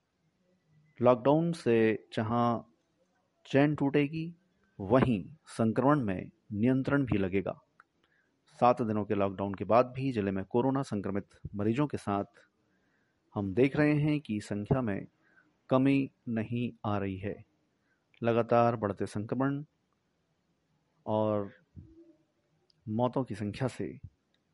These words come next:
पूरा जिला दहला हुआ है। हॉस्पिटल्स में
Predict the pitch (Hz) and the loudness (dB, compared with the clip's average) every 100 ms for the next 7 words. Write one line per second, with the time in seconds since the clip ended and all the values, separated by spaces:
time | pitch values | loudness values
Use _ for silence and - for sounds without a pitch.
0 | _ 123 113 113 110 104 - 139 131 127 | _ 0 2 2 2 -2 -2 2 2 2
1 | 131 - _ _ 107 104 107 98 98 78 | -2 -12 _ _ -6 -2 0 0 -2 -8
2 | - - _ _ _ _ _ _ _ _ | -10 -16 _ _ _ _ _ _ _ _
3 | _ _ _ _ - 120 - 139 151 - | _ _ _ _ 0 0 2 0 0 -2
4 | 104 101 | -4 -6